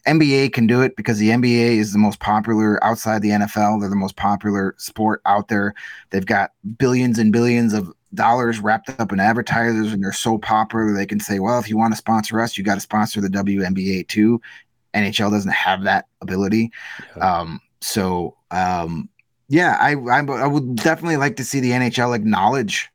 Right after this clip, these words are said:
Speaker 1: uh, the, the league, the women's league more, and, and promote it some more on their programming. Maybe do some sort of, I don't know. There's so much you could do,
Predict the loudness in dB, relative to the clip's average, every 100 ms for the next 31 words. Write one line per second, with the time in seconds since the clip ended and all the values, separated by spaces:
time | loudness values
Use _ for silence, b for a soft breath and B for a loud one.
0 | _ b b b b _ -6 -4 -4 -6
1 | -10 _ _ -12 -6 -2 2 2 2 -2
2 | -2 4 4 4 0 2 2 2 0 -2
3 | -8 -6 -4 -2 -2 -4 0 2 2 -2
4 | -4 0 2 4 2 2 0 0 -2 0
5 | 0 2 0 0 0 0 0 0 0 -2
6 | -2 -2 -2 -2 -2 -2 -2 -4 -12 b
7 | b b b b b -2 0 -2 -2 -2
8 | -4 -10 0 4 4 2 -2 -2 -2 0
9 | 0 -4